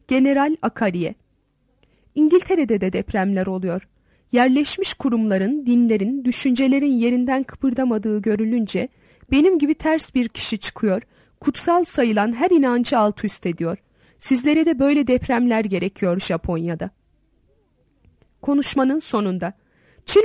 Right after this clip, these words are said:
ordusu Tokyo'ya girinceye değin sizinle konuşmayı sürdürmek isterdim." Bin dokuz yüz otuz üçte A B D'ye gitmeden önce,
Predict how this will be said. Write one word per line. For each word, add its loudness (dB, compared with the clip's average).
ordusu 0
Tokyo'ya 0
girinceye 0
değin -4
sizinle 2
konuşmayı 0
sürdürmek -2
isterdim." -6
Bin 4
dokuz 2
yüz -6
otuz -2
üçte -2
A 2
B 0
D'ye 0
gitmeden -4
önce, -6